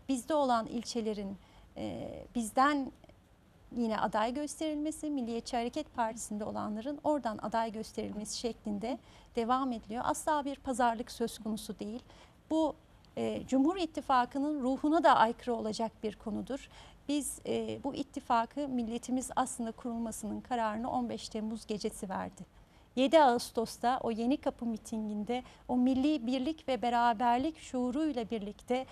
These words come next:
orada milletine, vatanına sevdalı insanların, e,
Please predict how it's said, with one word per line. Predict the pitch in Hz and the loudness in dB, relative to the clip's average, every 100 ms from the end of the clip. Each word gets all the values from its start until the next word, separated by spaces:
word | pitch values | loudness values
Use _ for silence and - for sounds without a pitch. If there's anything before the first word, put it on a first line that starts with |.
| - - | -16 -10
orada | - 233 240 247 | -4 -2 0 0
milletine, | 240 247 247 254 247 240 262 | 2 2 2 2 0 -2 -2
vatanına | 233 226 247 240 277 | -4 -6 -4 0 0
sevdalı | - 254 233 226 214 208 | 2 0 2 0 0 -2
insanların, | - 247 - 226 220 220 277 302 - - - - | -2 -2 -2 -2 -2 -2 -2 -4 -10 -20 -20 -8
e, | 233 220 214 | -4 -4 -4